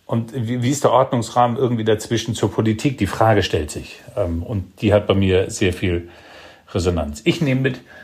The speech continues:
dass Sonja die Luft anhält, wenn's eng wird oder wenn's spannend wird. Und ich sie mir man-, bei mancher Situation herbeiwünschen würde, um genau zu gucken, was ist dieser, dieser Tipping Point? Weil,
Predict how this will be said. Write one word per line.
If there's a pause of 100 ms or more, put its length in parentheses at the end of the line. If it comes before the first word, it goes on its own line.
(220)
dass
Sonja (200)
die
Luft
anhält,
wenn's
eng
wird
oder
wenn's
spannend
wird.
Und
ich (120)
sie
mir
man-,
bei
mancher
Situation
herbeiwünschen
würde, (500)
um
genau
zu
gucken,
was
ist
dieser, (340)
dieser
Tipping
Point? (560)
Weil,